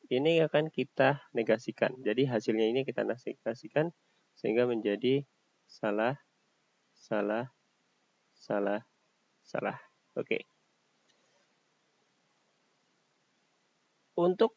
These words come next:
P maka Q, P dan Q maka Q ini disebut dengan tautologi. Tautologi. Kenapa? Karena semua nilainya benar.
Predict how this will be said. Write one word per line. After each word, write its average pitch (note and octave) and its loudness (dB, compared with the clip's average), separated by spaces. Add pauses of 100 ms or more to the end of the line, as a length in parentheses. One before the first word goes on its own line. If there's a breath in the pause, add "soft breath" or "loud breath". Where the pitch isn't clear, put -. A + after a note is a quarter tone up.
(140)
P F3 8
maka D#3+ 8 (240)
Q, D#3 2 (1400)
P - - (160)
dan C3 6
Q C3 6
maka B2 2 (160)
Q A#2+ 2 (1300)
ini D3 6
disebut B2 0
dengan A#2+ 2
tautologi. G#2 0 (1120)
Tautologi. B2 0 (2250)
Kenapa? C3+ 0 (180)
Karena A#2+ 0
semua A2+ 0
nilainya A#2 0 (1300)
benar. - -2